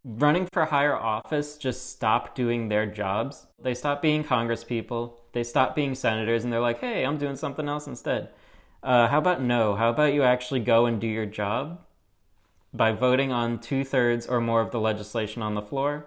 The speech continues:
That is not a hard task, especially if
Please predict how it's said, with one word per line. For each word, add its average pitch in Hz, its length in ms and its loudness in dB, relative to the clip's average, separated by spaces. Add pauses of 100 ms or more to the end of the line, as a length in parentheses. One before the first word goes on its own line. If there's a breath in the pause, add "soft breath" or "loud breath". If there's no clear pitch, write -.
(140)
That 131 160 2
is 120 140 -4
not 127 240 0
a 143 40 0
hard 117 380 0
task, 131 560 -6 (420 soft breath)
especially 147 800 2
if 127 360 0